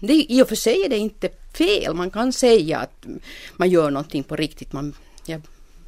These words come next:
började spela fotboll på riktigt. Betyder det att jag börjar göra det på allvar? Men, men när det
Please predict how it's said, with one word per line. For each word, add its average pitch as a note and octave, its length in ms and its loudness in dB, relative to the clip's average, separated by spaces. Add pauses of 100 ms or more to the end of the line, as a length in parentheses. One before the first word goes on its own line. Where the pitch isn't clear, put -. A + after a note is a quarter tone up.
(120)
började D3 460 -4 (140)
spela E3 300 -2
fotboll E3 360 -2
på F3+ 100 -4
riktigt. - 420 -4 (280)
Betyder F#3+ 300 0
det F3 160 -4
att G3+ 120 -4
jag A3 100 -2
börjar B3+ 140 4
göra B3+ 240 0
det B3 80 -2
på C4+ 120 -4
allvar? D3 400 -2 (680)
Men, B3 220 2
men C#4 100 4
när C#4 100 0
det D4 140 -2